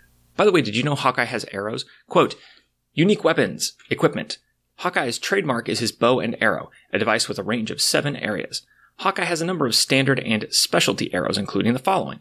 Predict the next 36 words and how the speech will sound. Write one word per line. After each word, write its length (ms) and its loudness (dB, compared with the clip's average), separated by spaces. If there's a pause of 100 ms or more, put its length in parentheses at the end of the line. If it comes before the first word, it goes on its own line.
(140)
And 120 2
then 120 4
there's 160 2
a 40 0
big 160 2
bullet 220 4
point 220 0
list. 260 0
He 80 0
can 100 -2
do 220 0 (140)
excellent 440 -4
blunt 240 2
damage, 360 -4
excellent 400 0
shooting 320 4
damage, 460 -4 (160)
amazing 420 0
grenade 360 0
damage, 440 -8
excellent 520 -4
electrical 420 -2
damage, 420 -2 (380)
excellent 340 2
intensity 460 2
smoke, 480 0 (380)
excellent 340 -2
intensity 380 -2
sonic 320 2
attack, 400 -6
remarkable 500 -4
intensity 420 -4
light, 380 -4 (240)
remarkable 460 -2
intensity 560 -6
acid, 440 0